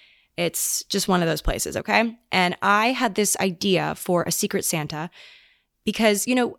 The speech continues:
<sighs> it just sucks sometimes when you get that friend in your Secret Santa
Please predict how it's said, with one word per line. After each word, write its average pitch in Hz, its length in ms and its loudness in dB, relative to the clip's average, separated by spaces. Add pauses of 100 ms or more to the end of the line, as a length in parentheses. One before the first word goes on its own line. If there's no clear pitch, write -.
(240)
<sighs> - 240 -4
it 277 60 2
just - 300 2
sucks 190 280 2
sometimes 240 520 0
when 214 140 4
you 190 320 -2
get 170 280 0
that 175 220 0
friend 170 560 -4
in 190 120 2
your 180 100 0
Secret - 360 -2
Santa 208 480 -2